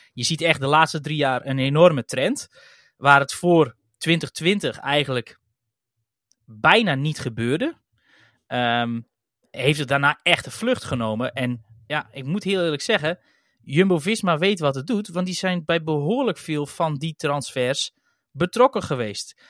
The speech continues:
Dat begon al, toen nog heel onschuldig, in tweeduizend zestien en tweeduizend zeventien bij het overnemen van Dylan Groenewegen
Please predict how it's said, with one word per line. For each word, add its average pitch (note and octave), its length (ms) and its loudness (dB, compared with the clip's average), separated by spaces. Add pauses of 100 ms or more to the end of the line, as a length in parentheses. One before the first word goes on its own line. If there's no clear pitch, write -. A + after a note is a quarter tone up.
(220)
Dat C#3 140 2
begon G#3 340 0
al, B3 340 0
toen C3+ 140 -6
nog B2+ 140 -4
heel C3+ 160 -4
onschuldig, A3 640 0 (320)
in E3+ 120 -4
tweeduizend C#3 420 0
zestien F#3 380 -2
en F3 60 -4
tweeduizend C#3 420 -2
zeventien F#3 540 -2
bij C#3+ 220 2
het - 280 -10 (300)
overnemen E3 760 2
van - 180 -8
Dylan C3+ 240 -2
Groenewegen D3+ 840 -2